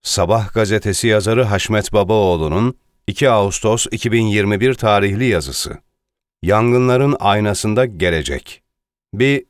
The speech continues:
resmi yollarla üzüntüsünü bildirenler var, bir de derhal yardım,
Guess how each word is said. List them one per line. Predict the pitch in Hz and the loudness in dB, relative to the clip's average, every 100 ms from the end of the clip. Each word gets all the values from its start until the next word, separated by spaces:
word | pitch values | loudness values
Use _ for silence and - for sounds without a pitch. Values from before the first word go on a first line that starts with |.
| - | -6
resmi | 104 120 - 143 143 | 0 0 0 0 2
yollarla | 117 104 101 104 98 95 87 | 2 2 2 2 2 0 -2
üzüntüsünü | 107 98 101 101 92 104 98 | -2 -2 -2 -4 -4 -2 0
bildirenler | 104 90 92 92 98 101 | -2 0 0 0 0 0
var, | 67 67 117 147 _ _ _ - | -2 -2 -4 -4 _ _ _ -6
bir | 98 113 | -2 0
de | 87 113 - _ | 0 -2 -6 _
derhal | - 110 117 85 90 131 - - | -2 0 0 0 0 -2 -8 -4
yardım, | 87 87 71 78 101 | 0 0 0 -2 -2